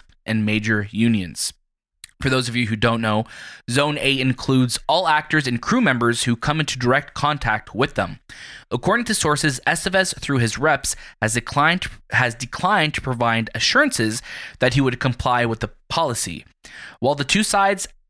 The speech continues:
uh, are at an impasse as the season two scripts were being written and the planned early twenty-two pr-, start production was looming, I hear the studio has made the call to not exercise the actor's option, and the scripts will be adjusted to continue the story without the character.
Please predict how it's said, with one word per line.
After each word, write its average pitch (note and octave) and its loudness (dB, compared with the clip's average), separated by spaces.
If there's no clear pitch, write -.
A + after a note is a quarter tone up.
uh, G#2+ 2
are B2+ 2
at C3 4
an A#2+ -4
impasse C#3 2
as A#2+ -4
the A#2 0
season C3 0
two B2+ 2
scripts - -2
were A#2+ 0
being A2+ 0
written C3 0
and A#2+ 2
the A2+ 0
planned C3+ 0
early C3+ 4
twenty-two A#2+ 0
pr-, - -4
start - 0
production A#2+ 0
was G#2+ -4
looming, C3+ 2
I D3+ 2
hear E3 2
the F3 0
studio D3 2
has A2+ 0
made D3+ 2
the G3 0
call C#3 -2
to - -6
not B2 2
exercise A#2+ 0
the A2 -8
actor's A#2 -2
option, A2 -2
and A2 -2
the A2 -2
scripts - -2
will C#3 -2
be C3 -2
adjusted C3 -2
to A#2 -6
continue C#3+ -4
the D3 -8
story A2 0
without G#2 -4
the F2+ -14
character. A2+ -2